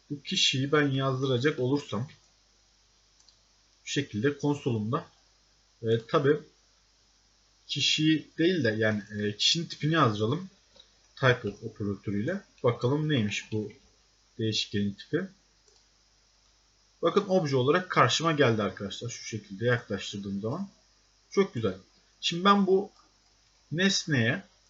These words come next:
artık özellikler atamak istiyorum. Değil mi? Mesela ne dedik? İsim dedik. İsim dedikten sonra bu anahtar kelimedir. Çağıracağımız zaman bunlarla çağıracağız arkadaşlar artık. İki nokta üst üste koydum ve string ifade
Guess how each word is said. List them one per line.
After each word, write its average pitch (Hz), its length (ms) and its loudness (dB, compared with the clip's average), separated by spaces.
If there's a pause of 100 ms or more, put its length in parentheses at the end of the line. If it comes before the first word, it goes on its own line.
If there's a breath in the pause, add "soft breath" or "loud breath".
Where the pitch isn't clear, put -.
(260)
artık 170 380 4
özellikler 156 720 2
atamak 104 400 -4
istiyorum. 95 380 -10 (280)
Değil 170 200 4
mi? 98 120 -2 (600)
Mesela 143 460 0
ne 156 180 0
dedik? 165 280 0
İsim 156 320 0
dedik. 98 220 0 (760)
İsim 202 520 0
dedikten 190 420 2
sonra 185 220 -4
bu 202 240 -2
anahtar 170 500 0
kelimedir. 135 480 -2
Çağıracağımız 147 540 2
zaman 175 260 0
bunlarla 160 360 0
çağıracağız 101 400 -2
arkadaşlar 98 680 -4
artık. 104 360 -6 (560 soft breath)
İki 190 180 -6
nokta 190 240 2
üst 190 180 -2
üste 127 160 -4
koydum 170 460 0
ve 147 80 -4
string - 640 -4
ifade 117 480 0